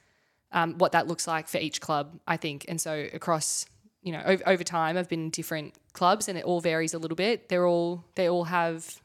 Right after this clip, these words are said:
their own way of doing things, but I think Box Hill has been a really great club to,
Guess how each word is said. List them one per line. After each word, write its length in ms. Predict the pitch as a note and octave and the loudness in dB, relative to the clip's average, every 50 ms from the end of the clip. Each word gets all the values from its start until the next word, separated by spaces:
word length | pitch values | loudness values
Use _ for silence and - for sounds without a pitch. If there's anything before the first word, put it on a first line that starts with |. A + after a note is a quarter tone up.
| _ | _
their 160 | - F#3+ F3+ | 2 2 2
own 120 | F3 E3+ F3 | 2 2 0
way 160 | E3 E3 E3 | 0 0 -2
of 80 | E3 - | -2 -4
doing 240 | F3 D#3+ D#3+ E3 E3 | -4 -6 -6 -6 -4
things, 420 | - F3+ G3+ C#4+ D4+ D4 - - | -4 -4 -4 -4 -6 -8 -8 -4
but 300 | - - F3 D#3+ C#3+ - - | 0 2 2 2 2 -2 -6
I 80 | E3 E3 | -6 -6
think 200 | - F3 E3 - | -6 -6 -4 -2
Box 260 | D#3+ D#3 D#3 - - | -4 -4 -4 -4 -4
Hill 380 | - E3+ E3 D#3+ D#3+ D#3+ E3 - _ _ | -2 -2 -2 -2 -4 -6 -8 -10 _ _
has 180 | _ - F3+ E3 | _ -2 -2 -2
been 140 | - F3+ E3+ | -2 -2 -4
a 60 | E3 | -2
really 220 | E3 E3 D#3+ E3 | -2 -2 -2 -4
great 280 | D#3+ - E3 D#3 D3+ C#3 | -2 -2 -2 -2 -2 -4
club 300 | - - E3 D#3+ D#3 D3 - | -4 -4 -2 -2 -4 -4 -6
to, 380 | - E3+ D#3 D3+ C#3+ C#3+ D#3 | -4 -2 -2 -2 -2 -4 -4